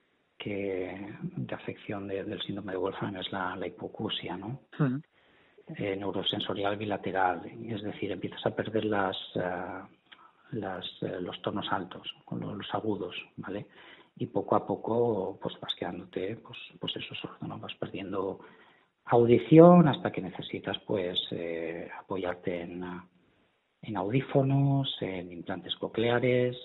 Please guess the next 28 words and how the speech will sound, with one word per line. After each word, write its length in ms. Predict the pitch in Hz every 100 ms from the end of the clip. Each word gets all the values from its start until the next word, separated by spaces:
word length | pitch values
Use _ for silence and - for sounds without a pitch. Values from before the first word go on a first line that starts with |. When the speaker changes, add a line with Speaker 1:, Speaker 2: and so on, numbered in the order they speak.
| - _ _ _ _ _ _ _ _ _ _ _ _ _
Speaker 1:
Otro 280 | 151 135 135
de 120 | 127
los, 240 | 123 120 - -
ah, 500 | 120 117 117 113 107 - - - - - - - _ _
de 340 | 113 107 117 113
las 140 | -
patologías 640 | - - 101 98 - 113 107
que, 420 | - 95 90 90 92
que 180 | 87 87
más 240 | 95 98
rápidamente 560 | - 98 98 98 98 98
aparecen, 460 | 95 98 - 107
en 100 | 101
este 180 | 92 -
caso, 200 | 92 -
es 80 | -
la 80 | 92
vericia 360 | 92 92 -
neurógena, 580 | 92 92 90 - - 104 -
neurógena. 920 | 117 110 98 92 95 90 - - 87 - _ - _ _ _
Tienes 300 | - 90 -
ahí 160 | 95
una 140 | 90 90
especie 380 | - 101 104
de 320 | 98 92 95 92
hiperpresión 720 | 90 92 87 95 - 110 104
en 120 | 95
la, 380 | 98 98 98